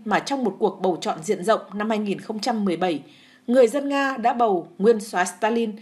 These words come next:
là danh nhân có ảnh hưởng quan trọng nhất của nước Nga, xếp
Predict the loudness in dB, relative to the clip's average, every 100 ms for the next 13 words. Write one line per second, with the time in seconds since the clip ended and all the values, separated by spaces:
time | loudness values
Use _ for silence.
0 | -18 -20 0 4 4 2 0 -2 0 0
1 | -2 -6 0 0 0 -4 -6 -2 -2 -2
2 | -6 -4 -4 -4 -8 -6 -4 -2 -2 -2
3 | -6 -14 -20 _ 2 2